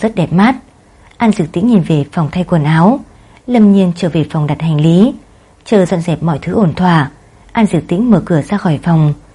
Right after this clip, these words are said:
Lâm Nhiên đứng ở cửa, dường như đang đợi cô. "Anh không nghỉ ngơi một chút à?"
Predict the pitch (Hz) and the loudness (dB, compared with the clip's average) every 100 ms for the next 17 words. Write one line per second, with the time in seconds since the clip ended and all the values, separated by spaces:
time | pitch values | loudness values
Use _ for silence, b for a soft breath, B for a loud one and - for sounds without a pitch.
0 | b b b 226 196 185 175 160 226 214 | b b b 0 2 2 2 0 0 0
1 | - 180 165 135 b b b - 202 143 | 0 0 0 0 b b b -4 0 0
2 | 151 175 190 175 170 - 185 180 175 170 | 0 0 0 0 -4 0 2 4 2 -2
3 | - _ _ b b b b b 240 233 | -16 _ _ b b b b b -2 2
4 | 240 226 226 220 208 208 196 254 262 196 | 0 2 2 4 4 2 2 0 2 2